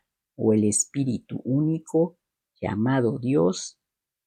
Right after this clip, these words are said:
es individualidad infinita, que provee toda forma y gracia y refleja realidad y divinidad en el hombre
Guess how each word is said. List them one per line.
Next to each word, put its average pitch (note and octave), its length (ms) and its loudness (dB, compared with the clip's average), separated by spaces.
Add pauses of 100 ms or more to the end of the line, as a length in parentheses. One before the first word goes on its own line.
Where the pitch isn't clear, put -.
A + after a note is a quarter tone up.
(340)
es F#3 460 4
individualidad B2+ 1200 2
infinita, D#3+ 880 -2 (680)
que A#2 140 4
provee A2+ 800 2
toda D3+ 360 4
forma A#2+ 580 -2
y A#2 200 -8
gracia C3+ 800 -2 (400)
y F3 180 4
refleja C3+ 760 2
realidad A#2 920 0 (100)
y D#3 200 0
divinidad A#2+ 1000 0
en D3 200 -2
el D3 220 2
hombre C#3+ 560 -2